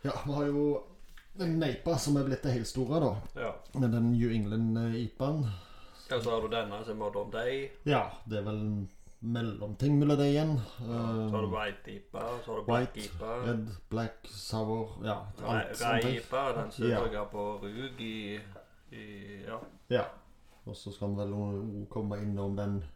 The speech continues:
Speaker 1: Milkshake ipa i løpet av
Speaker 2: Ja, og så
Speaker 1: kvelden.
Speaker 2: har du jo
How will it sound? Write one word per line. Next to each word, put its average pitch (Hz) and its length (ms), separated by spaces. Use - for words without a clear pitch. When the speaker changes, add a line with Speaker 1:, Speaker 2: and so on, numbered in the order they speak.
Speaker 1:
Milkshake 110 680
ipa 147 320
i 127 80
løpet 135 160
av 143 60
Speaker 2:
Ja, 127 100
og 131 140
så 110 40
Speaker 1:
kvelden. 117 80
Speaker 2:
har 113 180
du 107 120
jo 107 160